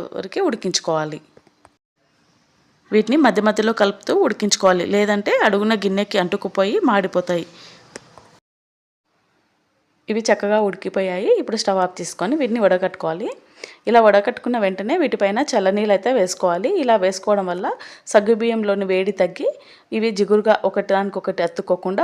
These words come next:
ఉంటాయి. ఇప్పుడు వీటిని పక్కన పెట్టేసుకోవాలి. ఇప్పుడు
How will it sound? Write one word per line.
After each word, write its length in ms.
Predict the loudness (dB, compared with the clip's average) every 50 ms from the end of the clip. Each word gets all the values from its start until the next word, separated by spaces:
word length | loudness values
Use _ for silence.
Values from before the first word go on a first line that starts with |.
| 0 0
ఉంటాయి. 360 | -2 -2 -4 -4 -4 -4 -6 -10 -14 _ _ _ _ _ _ _ _ _ _ _ _ _ _ _ _ _ _ _ _ _ _ _ _ _ -6 -6
ఇప్పుడు 180 | -4 -4 -4 -4
వీటిని 220 | -4 -4 -4 -4 -2 0
పక్కన 260 | -2 -2 -2 -2 -4 -4
పెట్టేసుకోవాలి. 600 | -4 -6 -6 -10 -12 -12 -12 -12 -12 -10 -10 -12 -14 -16 -20 -20 -20 _ _ _ -10 -6
ఇప్పుడు 200 | -4 -4 -2